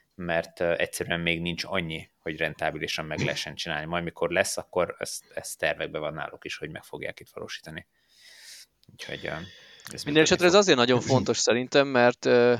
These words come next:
Speaker 2: sokan aggódnak attól, hogy nem lesz elég természeti erőforrás az akuk gyártására, és majd ezeket elássuk és kidobjuk. Hát nem, ez itt egy jó példa arra, hogy gyakorlatilag a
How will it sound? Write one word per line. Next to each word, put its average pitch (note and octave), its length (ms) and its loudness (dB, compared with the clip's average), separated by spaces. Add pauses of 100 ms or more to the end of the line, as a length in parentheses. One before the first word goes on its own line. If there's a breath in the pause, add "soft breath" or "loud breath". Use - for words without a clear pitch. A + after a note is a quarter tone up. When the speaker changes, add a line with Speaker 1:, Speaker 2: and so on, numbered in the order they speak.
(100)
Speaker 2:
sokan A#2 520 2
aggódnak A#2+ 560 0
attól, B2 380 2
hogy A2 220 -4
nem A2 200 -2
lesz G2+ 240 0
elég F#2+ 340 -6
természeti F#2+ 600 -4
erőforrás G2 540 -6
az A2+ 80 -8
akuk G#2+ 280 -6
gyártására, A2+ 920 0 (120)
és A2+ 220 -8
majd G#2 200 -6
ezeket - 340 -8
elássuk F#2+ 500 -4
és - 260 -8
kidobjuk. D3 500 2 (240 loud breath)
Hát - 180 -2
nem, A2 260 4
ez G2+ 140 0
itt A#2 160 -4
egy A#2 140 4
jó C3 160 6
példa G2 420 6
arra, C#3 160 8
hogy A2+ 160 2
gyakorlatilag B2 840 6 (560 soft breath)
a F#2+ 360 6